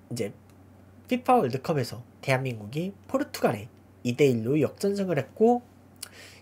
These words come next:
이날 같은 시각에 우루과이랑 가나가 우루과이가 승리를 했지만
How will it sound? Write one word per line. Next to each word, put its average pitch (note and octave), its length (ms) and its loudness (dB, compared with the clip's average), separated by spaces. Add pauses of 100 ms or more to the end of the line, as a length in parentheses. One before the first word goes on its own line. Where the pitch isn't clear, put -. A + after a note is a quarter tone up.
(140)
이날 B2+ 320 -4
같은 F3+ 320 -2
시각에 A#2 520 -2 (720)
우루과이랑 A#2+ 560 2
가나가 G#2 500 -8 (1300)
우루과이가 D#3 480 6
승리를 A#3 400 -2
했지만 B2 400 -6